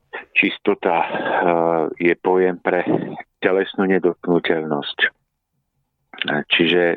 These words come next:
ak človek žije osamotene alebo sa zdržiava telesného nejakého pošpinenia alebo kontaktu s iným pohlavím, tak je považovaný za,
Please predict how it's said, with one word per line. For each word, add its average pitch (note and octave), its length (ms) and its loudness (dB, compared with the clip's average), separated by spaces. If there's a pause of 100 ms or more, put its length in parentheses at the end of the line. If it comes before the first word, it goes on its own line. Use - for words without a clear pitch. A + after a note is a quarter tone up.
(420)
ak F2 320 0
človek F#2 400 2
žije F#2 320 4
osamotene F2 1040 0
alebo E2 320 0
sa F2+ 240 0
zdržiava F2+ 560 2
telesného E2+ 720 0 (560)
nejakého - 400 0
pošpinenia F2+ 880 0
alebo E2 400 0
kontaktu F2+ 640 0
s E2+ 80 -2
iným F2+ 260 4 (380)
pohlavím, E2+ 560 2
tak E2+ 240 -2
je F2 80 2
považovaný E2+ 880 0
za, E2 240 0